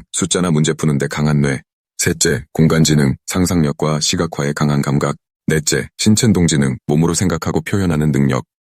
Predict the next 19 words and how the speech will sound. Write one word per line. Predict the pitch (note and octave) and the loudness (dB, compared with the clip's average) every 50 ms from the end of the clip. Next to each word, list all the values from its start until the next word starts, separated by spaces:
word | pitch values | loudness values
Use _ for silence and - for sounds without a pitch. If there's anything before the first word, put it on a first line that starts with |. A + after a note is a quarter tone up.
| _ - | _ -6
다섯째, | - D#2 D2+ F2 D#2+ D2 - C#2+ - - - _ - | -4 -2 0 0 0 0 0 -2 -2 -4 -6 _ 0
음악 | E2+ D#2 D#2 - | 0 2 2 0
지능, | - C#2+ C#2 C2+ - F2 - _ - | 0 0 2 2 0 -2 -4 _ -2
리듬과 | - D2 - D#2+ D#2 D2+ E2+ D#2+ - | -2 0 0 0 0 0 0 0 0
음에 | E2+ F2 F2 E2+ | 0 2 2 2
민감한 | D2+ D2+ D#2+ D#2 D#2+ D#2 D2+ D2 D2 | 2 2 2 2 2 0 0 0 0
귀. | - C#2+ C2+ C2 _ _ _ _ _ _ _ - | 0 -2 -4 -4 _ _ _ _ _ _ _ -2
여섯째, | D2+ D#2 E2+ D#2+ - D2+ C#2+ C2 - - - | 0 0 0 0 0 0 -2 -2 -4 -6 -6
대인관계 | - D#2+ E2 E2+ E2+ D#2+ D#2 D#2+ D#2 D#2 D2+ | -4 0 2 2 2 2 2 2 2 0 0
지능, | C#2+ C#2 C#2 C#2 C#2+ - - _ | 2 2 2 0 0 -4 -6 _
사람의 | - - - - E2 E2+ E2+ E2 | -10 -6 -4 -2 0 0 0 0
마음을 | D#2 D2+ D2 D#2 D#2 D#2 | 0 0 0 0 0 0
잘 | - D#2 D#2 D#2 | -2 -2 -2 0
읽는 | D2+ D2+ D#2 D#2 | 0 2 2 0
감성. | D2+ C#2 C#2+ C#2 D2 D#2 C#2+ B1+ A1+ - _ _ _ _ _ _ _ - | 0 0 0 0 0 0 -2 -2 -4 -8 _ _ _ _ _ _ _ -2
일곱째, | D2 D2+ D#2 E2 D#2 - D2+ C#2+ B1+ - - - | 0 0 0 -2 0 0 0 0 0 -2 -6 -6
자기 | - - D#2 D2 D2+ F2 D#2+ D2+ | -4 -2 -2 0 0 0 0 2
이해 | D2 C#2+ C#2 C2+ | 0 0 0 0
지능, | C#2 C2+ C2 B1+ C2+ | 0 0 2 0 0